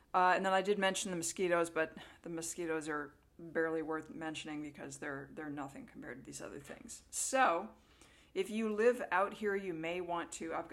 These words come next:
actually got a Jack the cat in my lap right now. He has decided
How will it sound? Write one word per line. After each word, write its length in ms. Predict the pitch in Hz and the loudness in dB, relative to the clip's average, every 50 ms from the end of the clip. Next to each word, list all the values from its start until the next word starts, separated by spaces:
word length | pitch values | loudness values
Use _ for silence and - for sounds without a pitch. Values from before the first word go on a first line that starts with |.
| - - | -10 -8
actually 360 | 170 170 165 165 - - 165 160 | -8 -8 -6 -8 -8 -8 -8 -8
got 180 | 165 156 151 | -8 -8 -8
a 120 | - 92 - - - - _ _ _ _ _ _ _ - | -8 -10 -10 -14 -20 -20 _ _ _ _ _ _ _ -12
Jack 300 | - - 175 160 160 - | -8 -6 -6 -6 -6 -8
the 80 | - - | -14 -14
cat 340 | - - 202 165 160 - - | -12 -10 -8 -6 -6 -6 -8
in 120 | - 165 160 | -10 -12 -10
my 140 | 147 135 139 | -8 -6 -6
lap 380 | 143 143 151 147 147 151 143 | -4 -4 -4 -6 -6 -6 -8
right 220 | 147 139 139 - 143 | -10 -12 -10 -10 -10
now. 240 | 139 139 139 135 139 | -10 -10 -10 -10 -12
He 100 | - 147 | -12 -12
has 140 | 147 147 147 | -12 -12 -12
decided 580 | - - - - - 151 151 147 147 143 143 | -8 -4 -4 -2 -2 -2 -4 -6 -6 -10 -12